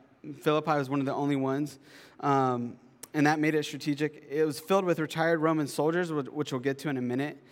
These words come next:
Um, these people that were in Philippi were very,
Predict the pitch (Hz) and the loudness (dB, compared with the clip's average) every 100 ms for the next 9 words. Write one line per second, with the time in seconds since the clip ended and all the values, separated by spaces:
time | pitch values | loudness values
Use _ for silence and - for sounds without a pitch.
0 | - - - - 143 131 135 135 175 202 | -20 -20 -10 0 2 2 0 0 2 0
1 | - - 185 185 208 208 175 147 143 160 | -4 -6 -4 0 2 2 2 0 0 -2
2 | 180 202 196 202 220 165 139 170 165 | -2 -2 -2 -2 0 0 0 0 -2